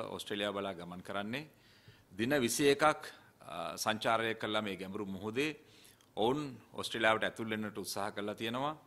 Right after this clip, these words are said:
ඒ අවස්ථාවේදී ඕස්ට්‍රේලියාවේ ඒ බලධාරීන් විසින්, විශේෂයෙන් මුහුදු ආරක්ෂක බලකාය විසින්, අ, මෙම බෝට්ටුව හඳුනාගෙන, ඒ බෝට්ටුව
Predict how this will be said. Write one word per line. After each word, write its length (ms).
ඒ 80
අවස්ථාවේදී 880
ඕස්ට්‍රේලියාවේ 800
ඒ 40
බලධාරීන් 540
විසින්, 300
විශේෂයෙන් 400
මුහුදු 360
ආරක්ෂක 540
බලකාය 460
විසින්, 300
අ, 480
මෙම 220
බෝට්ටුව 340
හඳුනාගෙන, 520
ඒ 140
බෝට්ටුව 460